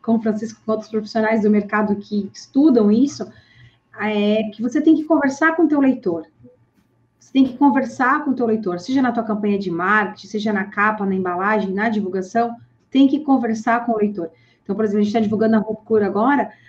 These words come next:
a Rupcura, ela tem aquelas capas, né, só uns traços, né, igual a última dela agora é um, é só a silhueta de um corpo. Você tem, às vezes, uma coisa minimalista, mas ela conversa com o público dela. Então, subjetiva ou não,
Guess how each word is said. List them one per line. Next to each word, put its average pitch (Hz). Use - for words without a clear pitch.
a 214
Rupcura, 247
ela 294
tem 285
aquelas 269
capas, 254
né, 233
só 254
uns 240
traços, 214
né, 202
igual 202
a -
última 220
dela 202
agora 220
é 226
um, 214
é 208
só 220
a 247
silhueta 226
de 208
um 190
corpo. 226
Você 214
tem, 277
às 214
vezes, 233
uma 226
coisa 247
minimalista, 233
mas 233
ela 226
conversa 233
com 214
o 220
público 220
dela. 208
Então, 277
subjetiva 247
ou 226
não, 202